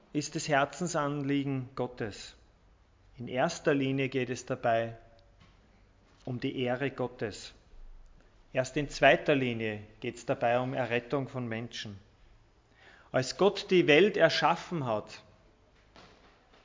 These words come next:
da war Errettung noch kein Thema.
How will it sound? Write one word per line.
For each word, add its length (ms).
da 160
war 640
Errettung 800
noch 240
kein 180
Thema. 440